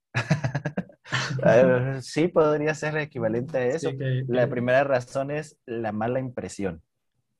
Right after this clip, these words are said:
Speaker 2: La primera razón, tenemos una mala primera impresión de la clase, ¿no? O sea, que
Speaker 1: Sí,
Speaker 2: tú
Speaker 1: mala
Speaker 2: llegaste
Speaker 1: primera impresión.
Speaker 2: una mala primera impresión.
Speaker 1: Cierto, cierto, perdón.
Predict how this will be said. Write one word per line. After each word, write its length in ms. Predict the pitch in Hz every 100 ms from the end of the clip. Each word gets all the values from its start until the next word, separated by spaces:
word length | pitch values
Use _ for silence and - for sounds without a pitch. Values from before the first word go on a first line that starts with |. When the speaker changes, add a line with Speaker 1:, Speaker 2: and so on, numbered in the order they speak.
| _ _ -
Speaker 2:
La 120 | 151
primera 320 | 170 165 185
razón, 340 | 185 - 185 196
tenemos 520 | 190 190 202 214 -
una 260 | 165 180
mala 440 | 190 190 202 202 202 -
primera 400 | - 131 165 196
impresión 560 | 185 160 127 139 131 - _
de 140 | 131 120
la 120 | 120
clase, 320 | 131 127 117
¿no? 220 | 160 - - _ 107
O 160 | -
sea, 120 | 123
que 80 | 131
Speaker 1:
Sí, 80 | 147
Speaker 2:
tú 80 | 120
Speaker 1:
mala 260 | 127 151
Speaker 2:
llegaste 0 |
Speaker 1:
primera 320 | 151 120 127 143
impresión. 460 | 139 113 117 107 160
Speaker 2:
una 140 | 180
mala 200 | 180 190
primera 240 | 170 143
impresión. 340 | 185 156 135 180
Speaker 1:
Cierto, 280 | 131 120 110
cierto, 460 | 123 117 113 95
perdón. 320 | 107 107 107